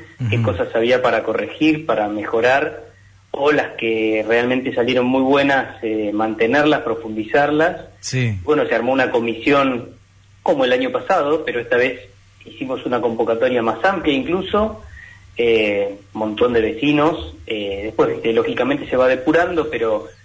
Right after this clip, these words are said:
Speaker 1: eh, vecinos que representan a instituciones, vecinos por cuenta propia también, que tienen voluntad de colaborar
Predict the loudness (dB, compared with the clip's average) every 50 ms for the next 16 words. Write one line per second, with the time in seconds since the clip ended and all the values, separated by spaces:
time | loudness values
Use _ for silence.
0 | -20 -20 -18 -10 -6 -4 -2 -2 0 -2 -2 -4 -2 0 0 0 0 0 0 0
1 | 0 0 0 -2 -2 -2 -4 -2 -2 -2 0 0 0 0 0 -2 -4 -6 -8 -8
2 | -8 -4 0 2 4 4 4 4 2 0 -2 -2 -2 -2 -2 -2 -4 -6 -10 -8
3 | -8 -6 -4 -2 -2 -2 0 0 -2 -2 2 2 0 2 2 0 0 0 -2 0
4 | 2 2 2 2 2 0 -2 -4 -6 -4 -4 -4 -6 -6 -8 -10 -6 -4 -2 -2
5 | -2 -2 0 2 2 2 4 2 2 0 2 2 2 2 4 2 2 0 -4 -12